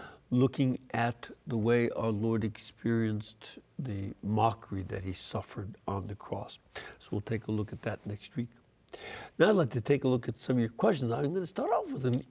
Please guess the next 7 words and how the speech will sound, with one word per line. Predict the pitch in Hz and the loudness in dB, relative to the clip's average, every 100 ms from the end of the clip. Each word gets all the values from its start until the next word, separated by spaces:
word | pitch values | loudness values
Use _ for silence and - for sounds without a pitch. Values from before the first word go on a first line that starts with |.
| - | -4
email | 139 170 196 120 110 110 | 2 4 4 4 2 0
from | - - 123 104 101 | -4 -4 -2 0 2
Bob. | 110 113 87 - - - - - - | 4 4 4 -4 -12 -16 -16 -16 -10
He | - | -6
said, | 165 170 147 156 | 0 4 4 2
"Father | - 262 254 | -2 2 4
Mitch, | 196 151 - | 4 2 -4